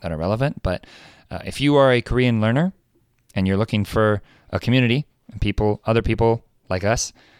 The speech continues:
then come over and listen to that podcast. And, uh, check out the Motivate Korean YouTube channel as well. There's lots of videos on there. Hopefully something that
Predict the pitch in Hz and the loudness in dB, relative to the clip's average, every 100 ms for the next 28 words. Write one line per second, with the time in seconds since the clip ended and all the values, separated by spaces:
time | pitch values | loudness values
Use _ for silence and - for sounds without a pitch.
0 | _ - 92 - 98 92 90 87 - 85 | _ -6 -4 0 0 0 -2 -2 -2 -4
1 | 80 87 85 101 127 - - _ _ - | -4 -4 -4 -4 -6 -8 -14 _ _ -20
2 | - _ - 90 90 90 90 87 87 87 | -20 _ -4 -2 0 0 -2 -2 -2 -2
3 | 123 123 120 - _ _ 95 101 107 98 | -2 0 0 0 _ _ -4 0 0 -2
4 | - 104 101 98 101 107 - 117 151 - | -2 0 0 0 0 -2 0 0 -2 -8
5 | _ _ 95 113 123 147 _ _ _ _ | _ _ -6 -2 -2 -2 _ _ _ _
6 | _ - - - 95 101 104 104 - 101 | _ -16 -14 -6 -2 2 2 0 -2 -2
7 | 101 98 101 101 101 98 98 92 - 87 | 0 0 0 0 0 0 -2 -4 -4 -2
8 | 80 95 85 82 82 80 | -2 -2 -2 -2 -2 -4